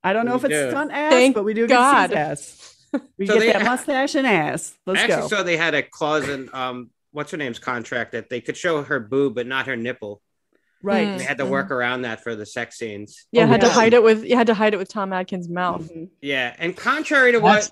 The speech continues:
Speaker 4: true. Wow,
Speaker 1: He wrote
Speaker 4: Jack.
Speaker 1: that
Speaker 2: comes
Speaker 1: contract.
Speaker 2: across
Speaker 1: He
Speaker 2: as
Speaker 1: wrote that
Speaker 2: creepy,
Speaker 1: contract.
Speaker 2: but
Speaker 1: You know
Speaker 2: she
Speaker 1: that.
Speaker 2: says, and, like, I re-, I saw behind the scenes, and she says that he was, like, very nice and everything about.
Speaker 1: Mm-hmm.
Speaker 2: This was her only sex scene, though, so maybe she never wanted to do another one after this. But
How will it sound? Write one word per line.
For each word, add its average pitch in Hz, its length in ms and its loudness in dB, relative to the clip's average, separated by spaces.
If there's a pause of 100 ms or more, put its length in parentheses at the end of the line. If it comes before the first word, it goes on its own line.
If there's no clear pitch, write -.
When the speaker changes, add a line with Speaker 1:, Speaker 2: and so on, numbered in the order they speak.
Speaker 4:
true. 185 500 6 (200)
Wow, 175 200 2
Speaker 1:
He 370 120 8
wrote 277 100 4
Speaker 4:
Jack. 262 160 6
Speaker 1:
that 214 180 4
Speaker 2:
comes - 240 4
Speaker 1:
contract. 170 180 2
Speaker 2:
across 226 140 2
Speaker 1:
He 254 80 2
Speaker 2:
as 247 60 4
Speaker 1:
wrote 240 180 6
that 220 60 4
Speaker 2:
creepy, 180 120 2
Speaker 1:
contract. 185 440 0
Speaker 2:
but 196 60 -4
Speaker 1:
You 202 60 0
know 208 180 2
Speaker 2:
she 160 60 0
Speaker 1:
that. 160 200 -2
Speaker 2:
says, 196 600 -8
and, 180 280 -4
like, 165 380 -2
I 151 60 -2
re-, 170 180 -2
I 170 160 -4
saw 220 180 -4
behind 185 260 0
the 156 40 -4
scenes, 208 300 -4
and 117 100 -10
she - 120 -10
says 214 280 -4
that 120 120 -6
he 151 120 -2
was, 135 140 -6
like, 120 160 -6
very 147 240 2
nice 139 420 -4
and 113 100 -10
everything 131 340 -8
about. 123 300 -6
Speaker 1:
Mm-hmm. 165 240 -6 (440)
Speaker 2:
This 185 200 -4
was 190 100 -10
her 170 160 0
only 147 240 0
sex 123 320 -8
scene, 98 220 -10
though, 98 120 -12
so 107 220 -10
maybe 107 300 -8
she 104 160 -12
never 98 200 -8
wanted 87 220 -14
to 82 60 -20
do 90 120 -14
another 104 220 -10
one 90 160 -12
after 101 240 -14
this. 87 260 -20
But 92 200 -18